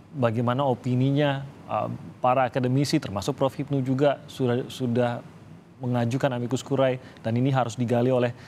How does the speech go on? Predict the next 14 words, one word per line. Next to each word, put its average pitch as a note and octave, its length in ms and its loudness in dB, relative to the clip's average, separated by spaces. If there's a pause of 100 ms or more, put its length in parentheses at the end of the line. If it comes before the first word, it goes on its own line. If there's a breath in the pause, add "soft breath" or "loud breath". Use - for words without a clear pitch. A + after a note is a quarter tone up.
(300 loud breath)
hakim A#2+ 340 -2
juga A#2+ 400 2
melihat A2+ 400 0
pandangan A#2 460 0
dari A2 240 0
para A#2 240 2
akademisi A2+ 560 0
dan A2 240 0
pihak-pihak A2+ 560 0
luar C3+ 260 2
juga A#2 240 -2
tadi A2+ 220 0
ada G2+ 180 -2
Elsam, B2+ 480 0